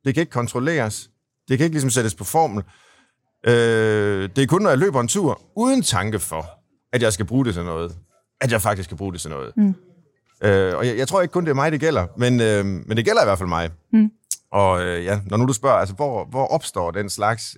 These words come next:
Speaker 1: i et voksenliv som mit, jeg er syvogfyrre år, øh, så er det, øh, enten,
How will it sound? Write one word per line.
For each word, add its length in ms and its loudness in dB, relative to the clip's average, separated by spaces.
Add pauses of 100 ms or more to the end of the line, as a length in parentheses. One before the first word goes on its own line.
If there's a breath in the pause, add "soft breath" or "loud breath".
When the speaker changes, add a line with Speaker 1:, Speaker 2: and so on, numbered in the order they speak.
Speaker 1:
i 180 -2
et 160 -8
voksenliv 440 0
som 180 -8
mit, 220 0
jeg 100 0
er 40 0
syvogfyrre 440 -2
år, 320 0 (580 soft breath)
øh, 300 0
så 160 0
er 200 4
det, 180 -2
øh, 640 -4 (920)
enten, 480 0